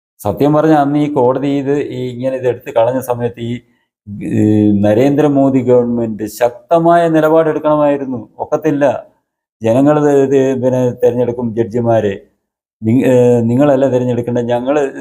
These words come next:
തിരഞ്ഞെടുക്കും എന്നുള്ള ശക്തമായ നിലപാട് എടുക്കണമായിരുന്നു. എന്താ അങ്ങനെ നിലപാട് പോയി കഴിഞ്ഞാൽ പ്രധാനമന്ത്രിയെ പിടിച്ച്, ഏ, അ-, അകത്തിടുവോ,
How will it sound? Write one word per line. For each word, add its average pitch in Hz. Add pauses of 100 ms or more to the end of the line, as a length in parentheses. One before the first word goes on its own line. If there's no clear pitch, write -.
(140)
തിരഞ്ഞെടുക്കും 127
എന്നുള്ള 131
ശക്തമായ 147
നിലപാട് 139
എടുക്കണമായിരുന്നു. 113
എന്താ 135 (300)
അങ്ങനെ 127 (420)
നിലപാട് 120
പോയി 117
കഴിഞ്ഞാൽ 120
പ്രധാനമന്ത്രിയെ 120
പിടിച്ച്, 104 (520)
ഏ, 104 (720)
അ-, 113
അകത്തിടുവോ, 98